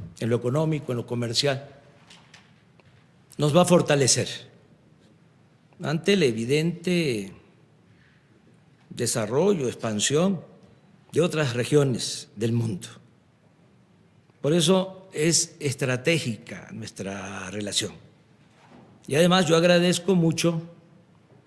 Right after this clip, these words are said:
de que usted, como lo acaba de expresar y me lo comentó en la conversación telefónica que sostuvimos, usted, eh, quiere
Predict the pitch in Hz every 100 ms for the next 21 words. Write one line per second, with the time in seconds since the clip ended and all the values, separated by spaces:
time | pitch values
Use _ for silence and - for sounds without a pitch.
0 | _ _ - - 120 117 127 - 151 147
1 | 160 - - - - - _ - - -
2 | - - - - - - - - _ 135
3 | 131 123 117 147 143 123 143 139 147 160
4 | 160 117 107 101 98 - - - - 113
5 | 107 104 135 151 123 - - - _ _
6 | _ 110 107 107 110 107 107 107 - 123
7 | 123 117 117 113 139 135 120 - 117 117
8 | 135 131 143 131 135 147 - - _ _
9 | _ _ _ _ - - - - 123 -
10 | 139 139 151 - - - - _ 113 113
11 | 107 101 95 90 85 82 - _ _ _
12 | _ - _ _ _ _ _ - 165 170
13 | 139 - -